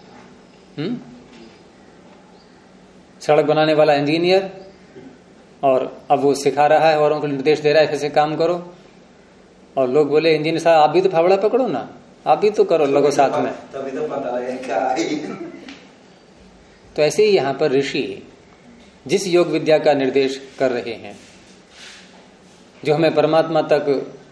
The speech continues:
Speaker 1: पहुँचाना चाह रहे हैं, उसका साक्षात्कार उनका लक्ष्य है,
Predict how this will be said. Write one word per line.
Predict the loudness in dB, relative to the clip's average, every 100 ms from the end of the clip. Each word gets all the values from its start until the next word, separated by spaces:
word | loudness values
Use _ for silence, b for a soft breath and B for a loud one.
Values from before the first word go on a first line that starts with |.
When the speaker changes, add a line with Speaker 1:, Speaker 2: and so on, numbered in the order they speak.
| -6
Speaker 1:
पहुँचाना | -4 0 0 0
चाह | -2 -2
रहे | -4 -6
हैं, | -10 -12
उसका | -4 -2
साक्षात्कार | 2 0 2 0 0 0 0
उनका | -2 -2 -2
लक्ष्य | 0 -4 -4
है, | -6 -8